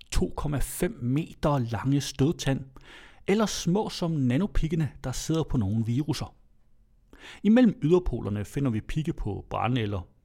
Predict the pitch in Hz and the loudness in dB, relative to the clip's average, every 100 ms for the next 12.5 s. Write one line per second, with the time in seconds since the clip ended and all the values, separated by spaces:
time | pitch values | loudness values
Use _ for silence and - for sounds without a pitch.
0 | _ 127 147 135 98 - 123 135 - 131 | _ -2 0 -2 -2 -2 0 0 -2 -8
1 | - - _ - 180 151 - 127 139 - | -10 -18 _ -2 0 0 0 2 2 2
2 | - - _ - 226 - 151 110 - 127 | -10 -20 _ 2 2 0 -6 -6 -6 -6
3 | 123 127 - - - 160 120 107 117 131 | -6 -10 -18 -8 -6 -4 -2 -2 -4 -6
4 | - 143 104 98 90 - - _ _ - | -6 -2 -2 -2 -6 -8 -20 _ _ -20
5 | - - - - 131 120 127 - 117 95 | -20 -20 -20 -2 2 4 2 -2 -8 0
6 | 131 147 135 - - 113 120 - 139 135 | 0 0 -2 -2 -4 -2 -2 2 2 2
7 | - 220 202 - 254 - 175 - 214 226 | 2 0 0 0 -4 -2 -4 0 -2 2
8 | 196 - 180 180 - 180 180 143 185 226 | 0 0 -2 0 -2 -2 0 0 -2 -2
9 | - - - - 190 147 196 - - - | -4 -10 -6 4 6 6 2 -2 -14 -14
10 | - 165 147 175 196 - 156 117 - - | 0 2 2 0 -4 -4 -4 -6 -10 -20
11 | - - - 180 - 170 - - 165 170 | -20 -10 -2 -2 0 -2 -2 -6 -2 0
12 | 170 220 247 175 | 0 2 0 0